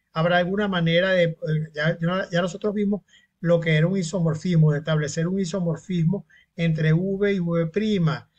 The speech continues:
¿Qué, qué, qué sentido tiene volver a tomar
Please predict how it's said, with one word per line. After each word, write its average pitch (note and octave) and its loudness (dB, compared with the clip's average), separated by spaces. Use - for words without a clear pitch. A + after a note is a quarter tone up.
¿Qué, G3+ 0
qué, G3 0
qué G3+ 2
sentido G#3+ 2
tiene G#3+ 0
volver F3+ 0
a G3+ 0
tomar E3+ 2